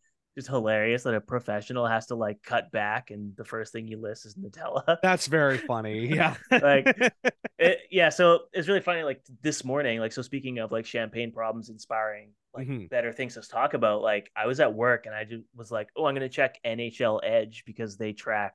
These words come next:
Speaker 1: you know, skating speed and, like, all these
Speaker 2: Yeah,
Speaker 1: other random
Speaker 2: totally.
Speaker 1: stats right now. And because, like, people were like, "Why is Phil DiGiuseppe, like, playing over him?" And I was like, "Well, let's just look it up."
Speaker 2: Sure.
Speaker 1: And sure enough, it's like all the skating speed, all the, like,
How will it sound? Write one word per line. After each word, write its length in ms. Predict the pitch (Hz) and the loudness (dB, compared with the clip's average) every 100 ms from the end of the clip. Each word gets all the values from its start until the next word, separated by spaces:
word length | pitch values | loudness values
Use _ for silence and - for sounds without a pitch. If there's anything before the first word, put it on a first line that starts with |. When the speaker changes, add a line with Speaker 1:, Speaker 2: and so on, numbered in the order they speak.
| _ | _
Speaker 1:
you 100 | - | -18
know, 100 | 104 | -16
skating 440 | - - 120 113 113 | -16 -2 0 0 -4
speed 460 | - 117 107 104 | -8 -6 -4 -4
and, 100 | 104 | -6
like, 140 | 101 101 | -10 -6
all 140 | 107 | -2
these 60 | 113 | 0
Speaker 2:
Yeah, 280 | 123 120 117 | 0 2 0
Speaker 1:
other 80 | 107 | -2
random 200 | 104 131 | -2 -2
Speaker 2:
totally. 200 | 113 117 | 0 2
Speaker 1:
stats 260 | 139 143 | 2 0
right 120 | - - | -8 -10
now. 320 | 87 120 - _ _ _ _ | -10 -8 -12 _ _ _ _
And 300 | 127 127 123 | -6 -4 -4
because, 300 | 127 127 160 | -4 0 2
like, 120 | 147 | 0
people 200 | 139 - | -2 -6
were 120 | 160 156 | 0 6
like, 180 | 147 131 | 6 6
"Why 220 | 139 165 | 4 4
is 320 | 170 143 - | 2 -4 -10
Phil 180 | - 151 | -6 -4
DiGiuseppe, 720 | 127 131 120 - 123 135 104 120 | -4 -6 -6 -8 -8 -6 -10 -10
like, 200 | 117 101 _ - | -12 -14 _ -6
playing 360 | 120 113 107 | 0 0 0
over 240 | 110 113 - | -2 -4 -8
him?" 140 | - - _ _ _ _ _ _ _ | -14 -18 _ _ _ _ _ _ _
And 140 | 107 | -6
I 40 | 110 | -4
was 120 | 104 | -2
like, 140 | 107 | -2
"Well, 220 | 117 247 370 | 2 4 6
let's 200 | 277 - _ | 4 0 _
just 180 | 214 127 | -8 0
look 200 | 123 139 | 2 4
it 100 | 165 | 6
up." 300 | 196 113 - | 6 4 0
Speaker 2:
Sure. 300 | _ - 170 | _ 0 2
Speaker 1:
And 240 | 110 113 107 _ _ | 2 -2 -10 _ _
sure 240 | - 131 | -4 2
enough, 420 | 135 156 117 123 - | 4 6 6 2 -4
it's 100 | _ | _
like 220 | 117 110 - _ | -2 -2 -4 _
all 260 | 110 120 | 2 2
the 140 | 127 120 | 2 -2
skating 500 | - - 110 120 120 | -4 -6 -4 -4 -6
speed, 540 | - 120 113 113 110 | -8 -6 -2 0 0
all 200 | 101 117 | 2 2
the, 160 | 120 113 | 4 2
like, 280 | 110 104 | 2 -2